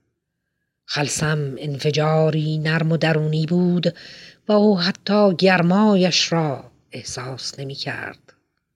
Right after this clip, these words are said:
حتی اگر هوشیار و بیدار بود. اما هنوز امیدوار بودم که او کم کم کامل مدهوش شود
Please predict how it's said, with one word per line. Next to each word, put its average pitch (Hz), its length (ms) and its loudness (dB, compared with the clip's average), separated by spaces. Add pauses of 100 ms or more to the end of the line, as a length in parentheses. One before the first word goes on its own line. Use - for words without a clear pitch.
(220)
حتی - 280 -10
اگر 151 420 0 (440)
هوشیار 180 520 4
و 180 60 8
بیدار 160 560 2
بود. 147 720 -4 (480)
اما 262 240 4
هنوز 202 580 4
امیدوار 196 720 4
بودم 151 600 -2 (460)
که - 120 -6
او 180 200 2
کم 185 260 2
کم 220 360 4
کامل 196 680 2
مدهوش 196 600 0
شود 208 420 0